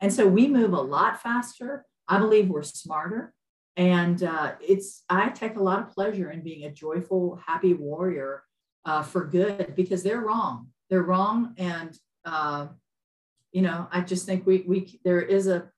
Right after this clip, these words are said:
there is a, an economy here that is based on renewables, where people are working for the film industry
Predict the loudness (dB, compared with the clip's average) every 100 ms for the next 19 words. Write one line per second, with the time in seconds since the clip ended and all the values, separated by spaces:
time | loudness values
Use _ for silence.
0 | _ -10 -8 -2 -2 -2 -10 -12 -16 _
1 | _ _ _ -4 -2 -2 0 0 0 -4
2 | -8 -10 -10 -10 -12 -16 _ -8 -6 -6
3 | -8 -8 -12 _ _ -2 -2 -4 -8 -10
4 | -12 -10 -12 -16 -20 -20 -20 _ _ _
5 | -4 2 4 4 4 2 -2 -4 -8 -14
6 | -6 -4 -4 -4 -6 -2 2 4 2 0
7 | -4 -8 -6 -4 -4 -8